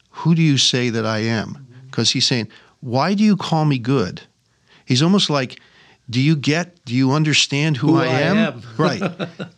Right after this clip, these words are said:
Speaker 1: And, and he said, "No one is good but God. So if you call me good,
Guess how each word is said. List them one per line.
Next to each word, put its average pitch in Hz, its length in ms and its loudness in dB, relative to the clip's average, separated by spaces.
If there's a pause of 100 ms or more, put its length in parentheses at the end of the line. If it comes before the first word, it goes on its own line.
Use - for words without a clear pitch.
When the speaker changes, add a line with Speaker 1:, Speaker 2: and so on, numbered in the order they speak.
(140)
Speaker 1:
And, 151 340 -2
and 139 220 2
he 143 120 2
said, 131 240 0
"No 131 280 2
one 180 160 4
is 139 120 2
good 127 320 0
but 123 240 -4
God. 131 560 -4 (460)
So 123 420 -2 (520)
if 170 260 -2
you 170 100 2
call 147 300 -4
me 127 140 -2
good, 110 480 -2